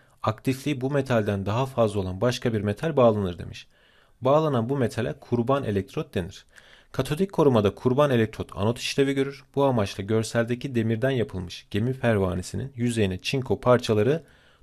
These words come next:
tutturulmuştur diyor. Buna göre hangileri doğrudur? Çinko metali arkadaşlar aktifliği daha yüksek olduğu için burada anot işlevi görür.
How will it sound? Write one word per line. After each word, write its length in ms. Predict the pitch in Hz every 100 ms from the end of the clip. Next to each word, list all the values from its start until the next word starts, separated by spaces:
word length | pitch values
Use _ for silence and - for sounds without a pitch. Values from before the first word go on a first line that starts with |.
| -
tutturulmuştur 800 | 135 127 131 127 123 - 90 85
diyor. 160 | 87 87 _ _ _ _ -
Buna 200 | 135 165
göre 280 | 110 90 92
hangileri 480 | - 139 123 117 139
doğrudur? 300 | 113 90 - -
Çinko 440 | - 180 190 165
metali 340 | 120 - 101
arkadaşlar 380 | 95 90 95 - -
aktifliği 540 | 123 - 131 127 117
daha 160 | 110 139
yüksek 360 | 123 - 98
olduğu 200 | 98 92
için 260 | 90 - 170 _ _
burada 240 | 127 120 95
anot 260 | 120 131
işlevi 340 | 139 - 139 135
görür. 340 | 135 135 -